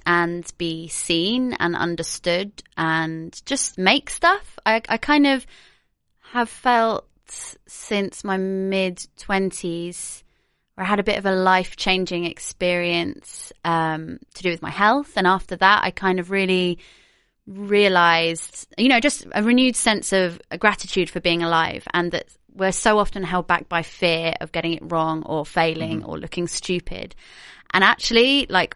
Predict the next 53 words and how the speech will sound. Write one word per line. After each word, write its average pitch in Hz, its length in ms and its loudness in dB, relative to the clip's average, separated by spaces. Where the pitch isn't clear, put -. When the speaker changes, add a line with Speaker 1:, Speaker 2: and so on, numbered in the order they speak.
Speaker 1:
we're 190 160 0
just 202 260 -4
here 175 500 0
to 190 100 -8
live 196 320 4
and 202 80 0
experience 190 600 0
things 185 300 0
and 165 140 -6
to 170 80 -14
share 170 240 0
them 170 140 -8
with 165 120 -8
each - 200 -10
other. 180 360 -2
And 165 460 -2
that 190 220 4
became, 175 360 -2
like, 165 180 -6
a 175 80 -6
really 170 460 0
strong 170 520 -2
calling 165 440 -2
for - 160 -12
me. - 260 -10
And 175 160 -4
so 180 180 0
I 175 120 4
decided 196 520 2
that 180 120 2
even 220 260 0
if 202 120 0
I 180 100 4
wasn't 180 340 -2
any 165 220 -2
good 196 240 0
at - 100 -2
those 254 220 2
things, 311 380 2
I 180 140 2
just 196 280 -6
wanted 190 380 -6
to - 100 -18
do 175 260 0
them 190 320 0
so 180 240 2
that 180 180 2
I 170 560 2
could 190 160 -6
be 185 120 4
experiencing 269 720 2
that. 170 200 4
And 180 240 2